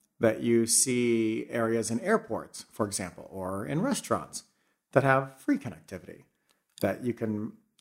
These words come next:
log on to, let's say that's T-Mobile hotspot at the airport or a Vodafone hotspot. And so you're starting to see these different areas that already provide you with free connectivity.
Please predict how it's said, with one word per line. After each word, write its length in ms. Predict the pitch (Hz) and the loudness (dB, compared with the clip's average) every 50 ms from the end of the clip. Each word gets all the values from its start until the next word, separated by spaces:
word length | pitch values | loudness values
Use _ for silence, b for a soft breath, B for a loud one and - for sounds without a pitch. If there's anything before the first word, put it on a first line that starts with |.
| _ _ | _ _
log 380 | 127 113 117 113 107 110 107 107 | -2 0 2 2 2 0 -2 -4
on 300 | 104 104 107 127 135 - | -4 -4 -4 -4 -4 -4
to, 280 | - 123 110 98 98 107 | -4 -4 -4 -4 -4 -4
let's 180 | 120 110 107 - | -6 -4 -4 -4
say 100 | 110 101 | -4 -4
that's 200 | 98 98 - - | -4 -6 -6 -6
T-Mobile 760 | - - 123 113 95 90 90 90 87 85 117 123 135 131 - - | -6 -4 -2 -2 -2 -4 -6 -8 -6 -6 -6 -6 -6 -8 -10 -8
hotspot 480 | - 117 113 - - - 131 139 160 127 | -6 -6 -6 -6 -4 -4 -4 -4 -4 -6
at 120 | 95 - | -10 -10
the 120 | - 98 | -10 -10
airport 540 | 82 90 98 - _ - - 117 147 156 - | -10 -10 -12 -14 _ -4 -4 -4 -4 -4 -8
or 480 | 92 85 87 87 90 90 90 87 87 87 90 | -10 -12 -12 -12 -12 -12 -12 -14 -16 -16 -14
a 40 | |
Vodafone 420 | 95 92 92 113 - - 120 101 90 | -12 -12 -12 -12 -10 -8 -8 -8 -8
hotspot. 460 | 104 113 113 - - - 123 123 - - b b b b b b b b _ | -8 -10 -10 -8 -4 -2 -2 -2 -2 -4 b b b b b b b b _
And 100 | 151 139 139 | 2 4 6
so 140 | 165 165 160 | 8 8 8
you're 200 | 151 147 147 143 | 6 4 2 0
starting 380 | - - 180 185 190 180 160 | -2 -2 -2 -2 0 -2 -2
to 40 | 156 | 0
see 260 | - - - 214 254 | 0 0 0 0 0
these 200 | 233 175 120 - | 2 2 0 2
different 320 | - 117 107 - 113 110 - - | 0 -4 -4 -4 -6 -8 -6 -6
areas 480 | 104 92 92 92 95 98 107 113 113 | -4 -4 -4 -4 -4 -4 -4 -6 -4
that 180 | - 110 107 - | -6 -6 -4 -2
already 240 | 120 117 117 120 117 | 0 0 0 0 -2
provide 440 | - - 113 110 117 104 104 101 101 | -4 -10 -6 -4 -4 -4 -4 -4 -4
you 60 | 107 | -6
with 120 | 104 101 | -6 -6
free 200 | - - 101 101 | -8 -8 -8 -8
connectivity. 800 | 101 - - 98 95 - - - - 196 202 110 78 76 76 107 | -8 -8 -8 -8 -8 -8 -6 -2 -2 -2 -2 -2 -6 -12 -16 -18